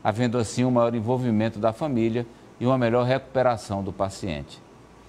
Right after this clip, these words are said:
Se preferir, temos também telemedicina, que é a consulta médica por videoconferência. As equipes da Pronto Care, eh, estão à sua disposição no Piauí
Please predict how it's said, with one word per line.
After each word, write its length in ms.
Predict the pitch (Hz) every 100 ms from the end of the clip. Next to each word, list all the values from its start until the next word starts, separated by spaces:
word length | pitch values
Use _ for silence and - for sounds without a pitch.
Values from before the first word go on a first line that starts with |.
| -
Se 100 | -
preferir, 600 | 143 143 123 117 151 101 - - -
temos 240 | 120 123
também 300 | - 123 127
telemedicina, 960 | 127 - 151 160 170 170 - 156 107 80 - - - - -
que 80 |
é 20 | 104
a 60 |
consulta 420 | - 113 120 110 117
médica 340 | 107 110 -
por 220 | 113 120
videoconferência. 1000 | 104 107 107 - 107 120 101 87 - 62 - - - - - -
As 160 | 101
equipes 680 | 110 - 135 - 135 - - -
da 180 | 104
Pronto 320 | 92 110 104 101
Care, 380 | - 104 113 - - - - -
eh, 320 | 98 95 92
estão 240 | 90 - 104
à 60 |
sua 180 | 104 147
disposição 640 | 143 147 123 110 - 82
no 80 | 85
Piauí 680 | - 135 131 104 113 131